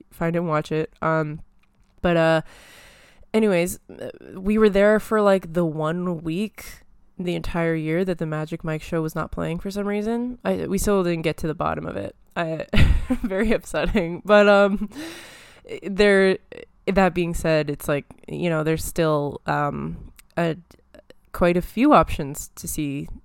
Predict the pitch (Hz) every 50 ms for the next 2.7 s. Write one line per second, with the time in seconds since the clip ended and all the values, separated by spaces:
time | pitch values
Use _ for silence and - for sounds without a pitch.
0 | _ - 170 170 143 151 - - - - - - - - - - - - _ _
1 | - 185 - - 80 73 60 50 - - - - - - - - 156 151 151 147
2 | 135 131 131 - 233 311 311 294 269 247 190 - -